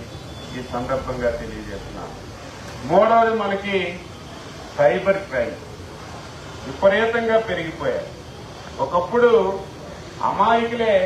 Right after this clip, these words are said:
సైబర్ క్రైమ్స్ లో మనం చూసాం. ఈరోజు చదువుకున్న వాళ్ళు, ప్రజాప్రతినిధులు, ఈ మధ్య చూస్తే ఎమ్మెల్యేలు, ఎంపీలు కూడా సైబర్ క్రైమ్ లో ఈరోజు మోసపోతున్న విషయం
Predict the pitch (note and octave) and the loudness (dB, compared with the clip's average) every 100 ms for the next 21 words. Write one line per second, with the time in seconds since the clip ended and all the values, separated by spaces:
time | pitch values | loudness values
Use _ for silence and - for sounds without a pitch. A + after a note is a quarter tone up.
0 | F#3+ - - - - - E3+ G3 G#3 - | 0 -6 -14 -16 -6 4 6 4 0 0
1 | G3 F#3+ F3+ - F#3 E3+ D#3 - C#3 C3+ | 4 4 2 -6 -6 -4 -6 -10 -12 -10
2 | A2+ - - - - - - - C3 F3+ | -10 -10 -12 -16 -16 -16 -16 -12 -2 2
3 | G3+ A3 - E3 F3+ G#3 G3+ F#3+ E3+ D3 | 4 4 4 2 4 0 0 2 6 6
4 | - - - - - - - - - D3 | 4 -6 -14 -14 -14 -14 -14 -10 2 4
5 | D3+ G#3 G#3 G3 D#3+ D#3+ D#3+ D3+ D#3 D#3 | 8 8 6 4 -2 -6 -4 0 0 0
6 | F#3+ F#3 - F#3+ E3 C#3 - - - - | -4 -6 0 2 4 4 0 -10 -16 -14
7 | - - - - E3+ G#3 A3+ A#3 A#3 G#3 | -14 -14 2 4 4 2 6 6 8 6
8 | G3+ G#3 G3+ G3 G3 F#3+ F3 E3 - - | 2 -2 -2 4 6 8 6 2 -6 -12
9 | - - - D#3+ F#3+ F#3+ F#3+ F#3+ F#3+ F#3 | -16 -16 2 4 6 2 0 2 2 2
10 | F3 D#3 D3+ D3+ - - - - D#3+ E3+ | -2 -2 -2 -6 -16 -16 -16 -14 -6 -2
11 | F3+ E3+ D3+ - F3+ - F3 E3+ D#3 D3+ | -2 -2 2 2 0 -4 -4 -4 -8 -10
12 | D3+ - E3+ | -10 -10 -10